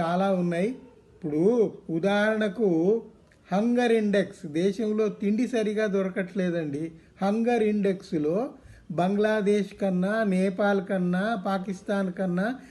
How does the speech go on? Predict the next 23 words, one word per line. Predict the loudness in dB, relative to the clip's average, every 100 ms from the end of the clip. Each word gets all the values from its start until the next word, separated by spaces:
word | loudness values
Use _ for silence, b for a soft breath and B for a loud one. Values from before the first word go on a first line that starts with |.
| B -10
దిగువన | 0 2 2 2 2 0
పడిపోయి | 0 0 2 2 2 2
ఉన్నాము. | 0 0 0 0 0 -2 -6 B B _ _ 2
రూపాయి | 2 6 6 6
విలువ | 4 4
ఎక్కడుంది? | 2 2 2 2 2 2 2 -2 -16 _ _ -14 -8
ఎక్కడో | 0 4 4 4
పడిపోయి | 4 2 4 2 2
ఉంది. | 0 -4 -6 -12 -20 _ -4
ట్రంప్ | 2 2 2 2 2 2 -6 -20 -20 _ _ -10
సుంకాలు | -2 -2 2 2 4
విధిస్తున్నాడు | 2 0 -2 -2 -2 0 2 2 2
అని | 2 0
అనటం | 0 -2 0 0 -2 -6 -18 -20 -20 -10
సరే, | 0 2 2
అది | 0 0
అట్లా | -2 -4 -4
ఉంచండి. | -4 -2 -2 -2 -4
ఆయన | -4 -4 -4
మూర్ఖపు | -4 -4 -2 -4 -2 -4 -6 B B _ -20 -2
నిర్ణయాలు | 0 2 4 4 4 2
అట్లా | 0 -2 0
ఉండండి. | 0 -2 -4 -6